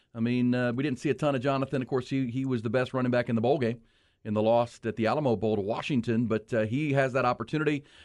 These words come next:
There's also a freshman in, uh, C J Baxter, the kid from Florida, who has an opportunity in that conversation. You've got, uh, you know, the speed guys in Keelan Robinson and, and Jaden Blue,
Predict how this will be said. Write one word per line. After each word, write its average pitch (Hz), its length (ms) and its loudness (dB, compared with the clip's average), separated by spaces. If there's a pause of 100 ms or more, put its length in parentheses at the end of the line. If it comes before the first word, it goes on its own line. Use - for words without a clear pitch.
(140)
There's 104 160 -4
also 120 300 0
a 113 40 0
freshman 135 480 0
in, 110 240 2
uh, 104 200 0 (420)
C 135 120 -2
J 120 140 2
Baxter, 143 540 -2
the - 60 -20
kid 123 200 0
from 110 120 -4
Florida, 139 380 4
who 135 120 0
has 135 140 2
an 135 60 -2
opportunity 135 640 0 (320)
in 131 160 -2
that 127 200 0
conversation. 131 880 0
You've 110 160 -6
got, 104 340 -4
uh, 107 220 2 (500)
you 113 80 -6
know, 104 60 -2
the 98 100 -4
speed 147 300 -2
guys 120 360 4
in 113 100 -4
Keelan 120 320 0
Robinson 117 580 2
and, 104 260 0
and 110 120 2
Jaden 110 320 2
Blue, 120 400 2